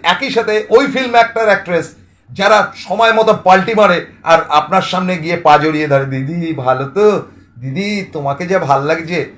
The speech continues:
তুমি, তুমি ওয়ালা আহ, এইসব লোকজনকে ফোটান। এরা, এরা জঞ্জাল।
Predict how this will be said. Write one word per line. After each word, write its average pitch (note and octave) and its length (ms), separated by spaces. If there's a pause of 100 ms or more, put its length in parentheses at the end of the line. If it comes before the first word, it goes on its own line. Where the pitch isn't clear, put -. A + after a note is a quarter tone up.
(280)
তুমি, C#4+ 220
তুমি B3+ 220
ওয়ালা G3+ 460 (220)
আহ, C3+ 720
এইসব D#3 260
লোকজনকে C#3+ 540 (260)
ফোটান। - 480 (580)
এরা, D3 280
এরা D3 380 (100)
জঞ্জাল। D#3 540